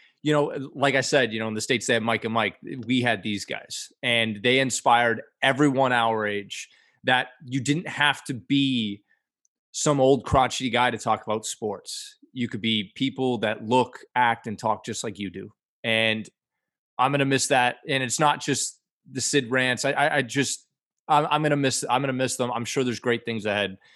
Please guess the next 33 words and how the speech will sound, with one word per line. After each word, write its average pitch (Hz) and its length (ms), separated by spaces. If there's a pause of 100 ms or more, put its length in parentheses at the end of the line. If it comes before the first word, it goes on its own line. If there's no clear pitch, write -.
(320)
But, 113 320
uh, 107 320
no, 117 180
I 110 80
know 123 180
they 120 120
meant 117 160
a 110 40
lot 107 240
to 117 80
you 107 260
and 104 120
meant 104 160
a 101 60
lot 101 200
to 104 80
me. 98 240
So 104 260
I 107 120
wanted 110 300
to 110 80
get 110 160
that 110 100
off 101 160
the 98 80
top, 104 320
but 107 60
we 104 100
can 101 80
get 98 140
to - 60
some 98 180
football. - 420